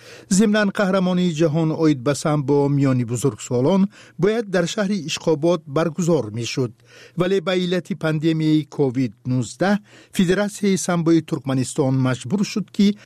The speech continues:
از دایر کردن مسابقه دست کشد. آقای عبداللویف افزود:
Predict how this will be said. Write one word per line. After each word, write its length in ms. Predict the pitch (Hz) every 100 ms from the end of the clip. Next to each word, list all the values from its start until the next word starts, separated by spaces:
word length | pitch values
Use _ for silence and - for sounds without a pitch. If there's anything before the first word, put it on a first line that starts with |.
| -
از 240 | 160 127
دایر 260 | 151 143 135
کردن 460 | 143 127 160 220
مسابقه 680 | 226 196 135 113 - 135 135 - 120
دست 380 | 170 107 - -
کشد. 380 | 135 - 139 120 _
آقای 500 | 190 190 - 226 226 -
عبداللویف 720 | 165 143 156 151 147 135 - -
افزود: 560 | 127 - 123 131 180